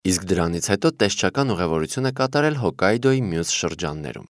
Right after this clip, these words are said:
Փորձեցինք մի ակնարկ անել Յասուդայի մասին։ Իսիդան ասաց, որ այո, իրոք որ մինչև Սապորո նրանք գնացել են միևնույն գնացքով, երկուսով էլ երկրորդ կարգում, բայց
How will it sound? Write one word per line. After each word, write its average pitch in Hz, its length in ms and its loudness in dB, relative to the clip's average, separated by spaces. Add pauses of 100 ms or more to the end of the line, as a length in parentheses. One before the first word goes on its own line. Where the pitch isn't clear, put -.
(800)
Փորձեցինք 170 520 6
մի 131 80 8
ակնարկ 117 480 2
անել 69 300 -4
Յասուդայի 73 500 -2
մասին։ 87 380 -4 (500)
Իսիդան 92 480 4
ասաց, 151 300 2
որ 117 80 4 (180)
այո, 92 220 6 (320)
իրոք 110 340 8
որ 76 160 -2
մինչև 80 320 0
Սապորո 127 480 4
նրանք 85 300 -2
գնացել 82 420 -2
են 78 160 -2
միևնույն 76 400 -4
գնացքով, 101 540 -2 (340)
երկուսով 139 480 6
էլ 135 160 4
երկրորդ 87 560 2
կարգում, 127 380 -2 (340)
բայց 196 140 4